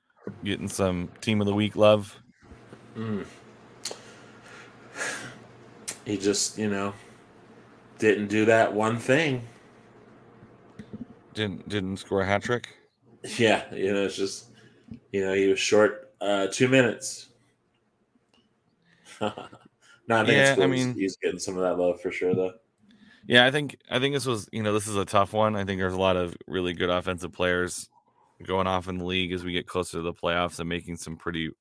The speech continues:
Speaker 1: uh, substantial contributions. Um, but I thought he could have easily made it up top, uh, for Team of the Week very easily.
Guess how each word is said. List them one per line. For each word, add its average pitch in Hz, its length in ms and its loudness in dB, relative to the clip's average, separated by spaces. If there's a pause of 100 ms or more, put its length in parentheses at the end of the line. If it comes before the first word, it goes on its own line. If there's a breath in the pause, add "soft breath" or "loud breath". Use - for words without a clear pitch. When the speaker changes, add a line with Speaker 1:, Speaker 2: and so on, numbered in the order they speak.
(120)
Speaker 1:
uh, 78 200 -6
substantial 85 640 -8
contributions. 82 840 -6 (880 soft breath)
Um, 90 460 0 (1080)
but 90 340 2 (120)
I 113 80 8
thought 110 180 4
he 98 60 0
could 101 160 -2
have 85 80 -4
easily 92 580 -2
made 92 220 -2
it 90 80 0
up - 200 -4
top, 90 320 -2 (240)
uh, 76 280 -4
for - 200 -8
Team 87 240 -6
of 85 60 -4
the 85 80 -4
Week 82 320 -4 (460)
very 87 320 -2
easily. 101 580 2